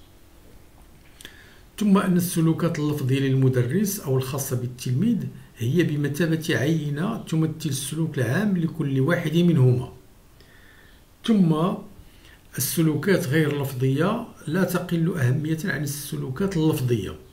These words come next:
وبالنسبة لتفاعلات كل من المدرس والتلاميذ فهي تخلق جوا نفسيا واجتماعيا يتميز بنوع من الثبات والاستقرار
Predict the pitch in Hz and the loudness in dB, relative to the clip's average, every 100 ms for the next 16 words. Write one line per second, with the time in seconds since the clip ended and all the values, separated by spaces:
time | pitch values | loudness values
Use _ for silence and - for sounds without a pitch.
0 | - - - - - - - - - - | -20 -20 -20 -20 -20 -20 -20 -20 -20 -20
1 | - - - 127 190 233 - 185 185 180 | -20 -20 -8 -2 2 2 4 2 2 -2
2 | 175 190 190 151 165 165 175 165 160 151 | 0 0 0 2 0 0 0 0 0 -2
3 | 151 135 143 147 135 131 131 127 131 208 | -4 -4 -4 -4 -8 -2 0 2 4 2
4 | - 165 131 151 - - 165 165 151 123 | 0 0 0 0 -4 0 0 0 -4 -2
5 | 143 139 135 175 180 - 143 170 131 - | -2 0 0 0 -2 -4 -2 -2 -2 -2
6 | 131 135 110 107 151 180 - - - - | -2 0 0 0 0 0 -2 -12 -20 -10
7 | 151 156 165 143 131 127 175 175 - - | -4 0 2 2 2 4 2 0 -8 -20
8 | - _ - - - - - - - - | -20 _ -20 -20 -20 -20 -20 -20 -20 -20
9 | - - - 117 170 156 123 139 135 127 | -16 -16 -4 2 4 4 2 2 0 0
10 | 131 143 165 143 131 - 131 113 101 95 | 0 2 0 0 -2 -2 -6 -6 -6 -8